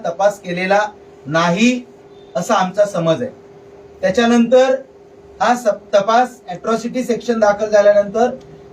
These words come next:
डीवायएसपी साहेबांकडे आहे, परंतु तरीही आजपर्यंत केलेला तपास हा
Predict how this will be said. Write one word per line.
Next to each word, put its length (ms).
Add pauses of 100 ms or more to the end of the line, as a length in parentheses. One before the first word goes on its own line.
डीवायएसपी 640
साहेबांकडे 560
आहे, 280 (1000)
परंतु 340 (120)
तरीही 680
आजपर्यंत 600 (760)
केलेला 380 (120)
तपास 420 (1120)
हा 400